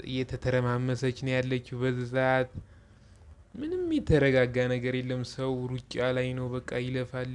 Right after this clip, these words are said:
ይተጋል። በስመ አብ። እንግዲህ እኔ ስፖርት ትጥቅ ያለበት ቦታ ገብቻለሁ። ዝም ብዬ እያየሁ ነው፣ እጠይቃለሁ። እዚህ ጋር ዋጋ ፊ-፣ ፊክስድ ያልሆነ ዋጋ ነው፣ ግን አሪፍ አሪፍ ጫማ አለ የእውነት።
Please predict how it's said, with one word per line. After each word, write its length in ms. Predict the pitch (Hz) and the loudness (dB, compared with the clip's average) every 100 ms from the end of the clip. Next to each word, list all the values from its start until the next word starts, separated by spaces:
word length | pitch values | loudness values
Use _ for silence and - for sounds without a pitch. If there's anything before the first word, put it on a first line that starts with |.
| 123 | -8
ይተጋል። 540 | 123 123 127 131 127 120 - - - | -10 -6 -4 -2 -4 -6 -16 -20 -18
በስመ 360 | - - - - | -16 -14 -14 -16
አብ። 160 | - - - _ _ - - - | -16 -20 -20 _ _ -20 -20 -16
እንግዲህ 240 | - 127 135 | -8 -4 -2
እኔ 120 | 143 143 131 | 0 0 -2
ስፖርት 580 | - - 139 139 127 - | -8 -8 -2 -2 -2 -10
ትጥቅ 360 | - 143 - 135 | -8 -8 -6 0
ያለበት 540 | 127 123 123 123 123 | 0 2 -2 -2 -4
ቦታ 220 | 123 123 131 127 | -4 -4 0 0
ገብቻለሁ። 720 | 127 131 127 - 143 143 143 143 | 0 -4 -6 -6 -4 -2 -2 -4
ዝም 180 | 156 233 - - | -6 -10 -12 -20
ብዬ 180 | - 247 | -10 -4
እያየሁ 400 | 190 180 180 180 175 | 2 2 4 2 2
ነው፣ 140 | 175 | 2
እጠይቃለሁ። 600 | 143 123 135 - 143 151 147 | 0 2 0 2 2 2 0
እዚህ 180 | 143 | 0
ጋር 180 | 147 147 | 0 2
ዋጋ 240 | 147 147 147 143 - - - - - - - | 2 2 0 -2 -8 -20 -20 -20 -20 -20 -20
ፊ-፣ 280 | - 143 139 143 | -8 -6 -6 -10
ፊክስድ 360 | - - 147 | -12 -6 2
ያልሆነ 320 | 139 135 131 131 | 4 4 2 2
ዋጋ 240 | 127 127 127 123 | 4 4 2 0
ነው፣ 160 | 123 120 - - - - _ _ _ _ - _ _ - - - - | -4 -6 -10 -18 -20 -20 _ _ _ _ -20 _ _ -20 -20 -20 -10
ግን 160 | 185 190 | 0 4
አሪፍ 260 | 151 123 | 4 4
አሪፍ 220 | 127 120 - | 2 2 0
ጫማ 240 | 131 120 117 | 0 0 -2
አለ 160 | 113 | -2
የእውነት። 340 | 117 139 208 | -2 -2 -2